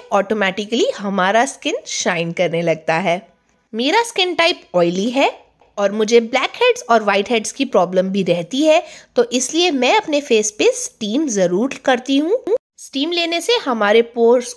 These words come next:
ओपन हो जाएंगे और हमारी स्किन नरिश फील करेगी। नेक्स्ट ये एक्सट्रैक्टर टूल लेकर मैं अपने फेस पे जो भी व्हाइट हेड्स और ब्लैक हेड्स हैं उनको एक्सट्रैक्ट कर लूँगी।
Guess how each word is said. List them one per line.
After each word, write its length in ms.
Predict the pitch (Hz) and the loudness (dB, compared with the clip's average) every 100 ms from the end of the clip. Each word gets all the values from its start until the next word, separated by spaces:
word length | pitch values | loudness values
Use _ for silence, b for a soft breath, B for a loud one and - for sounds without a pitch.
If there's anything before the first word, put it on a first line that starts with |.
| - | -4
ओपन 300 | 196 196 285 | -2 2 2
हो 120 | 320 | 2
जाएंगे 520 | 302 294 277 294 285 440 622 - _ 202 | 2 2 2 0 0 -2 -2 -12 _ -6
और 120 | 202 | -4
हमारी 380 | 220 214 196 208 | -2 0 0 -2
स्किन 360 | - - 392 587 | -6 -4 -4 -2
नरिश 440 | 262 214 190 208 - | -2 2 2 0 -2
फील 300 | - 214 185 | -10 -8 -8
करेगी। 560 | 170 160 185 165 175 190 - _ _ | -4 -4 -4 -8 -8 -10 -12 _ _
नेक्स्ट 400 | 240 233 320 - | -2 0 0 2
ये 120 | 370 403 | 4 4
एक्सट्रैक्टर 720 | 269 277 - 277 247 - 480 494 | 2 -2 -2 -2 -2 2 2 2
टूल 160 | 339 320 | 2 2
लेकर 460 | 269 202 196 240 330 | 4 2 2 2 2
मैं 220 | 233 220 | 0 0
अपने 260 | 233 240 233 | 0 0 -2
फेस 340 | - 214 208 - | 0 0 0 0
पे 100 | 247 | 0
जो 260 | 202 214 196 | 0 0 0
भी 200 | 214 247 | -2 -4
व्हाइट 400 | 208 175 180 - | -2 0 0 -2
हेड्स 180 | 214 233 | 0 0
और 80 | 220 | 0
ब्लैक 280 | 190 170 - | 0 -4 0
हेड्स 220 | 214 208 | -2 0
हैं 100 | 254 508 B B B 240 | -2 -2 B B B -4
उनको 260 | 247 415 | 0 0
एक्सट्रैक्ट 640 | - 208 - - 185 175 | -2 -4 -8 -2 -2 -2
कर 220 | - 262 233 | 0 2 4
लूँगी। 360 | 247 247 311 | 0 0 -2